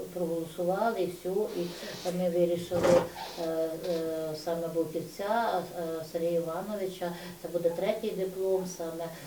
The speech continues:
на, е, тридцятого травня ми вручимо вам, наперед вже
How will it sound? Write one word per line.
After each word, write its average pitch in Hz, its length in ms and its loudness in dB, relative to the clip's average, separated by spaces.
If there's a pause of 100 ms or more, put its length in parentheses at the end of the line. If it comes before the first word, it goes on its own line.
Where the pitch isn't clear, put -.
(140)
на, 170 80 -4
е, 165 440 -2
тридцятого 165 520 0
травня 233 480 0
ми 214 100 -2 (120)
вручимо 190 680 -2 (260)
вам, 175 300 4
наперед 170 420 2
вже 151 120 -4